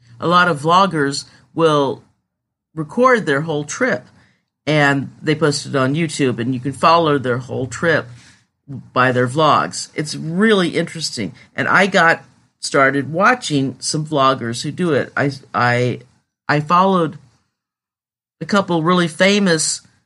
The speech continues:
backpackers, uh, through hikers, and the two that I started watching at first, just to understand what it was all about,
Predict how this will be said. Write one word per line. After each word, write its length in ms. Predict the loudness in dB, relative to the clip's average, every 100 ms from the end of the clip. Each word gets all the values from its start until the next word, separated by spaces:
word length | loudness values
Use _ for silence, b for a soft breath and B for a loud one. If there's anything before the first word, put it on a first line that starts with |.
| _ _ -2
backpackers, 920 | 0 0 -2 -6 -6 -4 -4 -4 -8 -14 _ _ -10
uh, 40 |
through 300 | -8 -2 0
hikers, 680 | 2 2 0 -4 -6 -6 -8 -14 -20 -6
and 500 | 0 2 2 0 -4 -6
the 100 | -8
two 380 | -2 0 2 4
that 100 | 4
I 80 |
started 540 | 2 0 4 4 4 4
watching 520 | 4 4 2 -4 -4
at 140 | -6
first, 560 | -8 -6 -6 -6 -12 _
just 240 | -2 0
to 140 | -2 -2
understand 640 | 0 -2 -4 -2 0 0
what 100 | 0
it 60 | -2
was 160 | -2
all 180 | -2 0
about, 380 | 0 0 0 -2